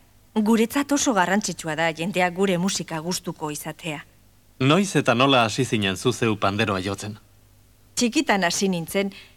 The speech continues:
Speaker 1: zortzi urterekin Trikitrisa eskolan eman nuen izena eta orduan txekin nion panderoa jotzeari.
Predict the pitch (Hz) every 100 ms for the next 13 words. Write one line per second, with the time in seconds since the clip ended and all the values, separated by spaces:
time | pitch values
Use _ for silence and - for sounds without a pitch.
0 | _ - 269 - 269 226 240 226 262 269
1 | 185 170 196 214 233 220 - 233 208 208
2 | 214 233 226 233 240 262 302 339 - 156
3 | 151 160 202 202 156 180 170 220 185 185
4 | 165 180 165 175 156 156 165 - 156 151
5 | 156